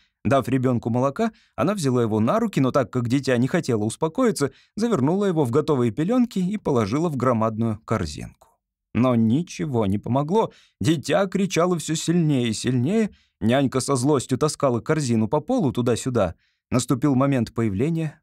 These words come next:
матери. Было сделано внушение, и она появилась на сцену. Крупная перебранка между обеими сторонами. Мать берёт ребёнка на руки и начинает с ним ходить. Но дитя кажется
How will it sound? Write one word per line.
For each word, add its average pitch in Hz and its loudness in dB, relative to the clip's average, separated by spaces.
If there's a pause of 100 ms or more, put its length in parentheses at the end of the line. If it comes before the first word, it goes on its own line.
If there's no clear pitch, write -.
матери. - -4 (400)
Было 123 2
сделано 120 2
внушение, 120 0 (400)
и 160 -2
она 143 2
появилась 107 -2
на 92 -2
сцену. - -12 (520)
Крупная 127 2
перебранка 120 0
между 113 0
обеими 113 0
сторонами. 110 0 (320)
Мать 117 2
берёт 131 0
ребёнка 120 2
на 110 2
руки 190 -2
и 143 -2
начинает 156 0
с - -14
ним 113 0
ходить. - -6 (240)
Но 123 2
дитя 117 0
кажется 110 -4